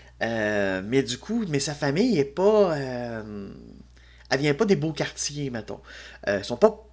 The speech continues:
pauvres, mais sont dans la classe moyenne basse. Surtout que le père, euh, perd son emploi, euh,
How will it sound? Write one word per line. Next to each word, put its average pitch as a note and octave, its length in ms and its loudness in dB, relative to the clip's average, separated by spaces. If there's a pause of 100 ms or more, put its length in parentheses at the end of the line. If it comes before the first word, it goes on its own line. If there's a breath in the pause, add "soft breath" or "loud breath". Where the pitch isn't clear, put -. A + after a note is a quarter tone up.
pauvres, G#3 440 6
mais D3+ 160 0
sont D3 200 0
dans D3 120 2
la C#3 120 2
classe F#3+ 360 0
moyenne D3+ 480 -2
basse. C3 680 0 (340 loud breath)
Surtout G3 260 -4
que G3+ 100 -6
le C#3+ 140 4
père, D#3+ 760 2
euh, A#2+ 680 0 (200)
perd D#3 240 0
son C#3 240 -4
emploi, C#3 800 0 (120)
euh, A2 1080 -4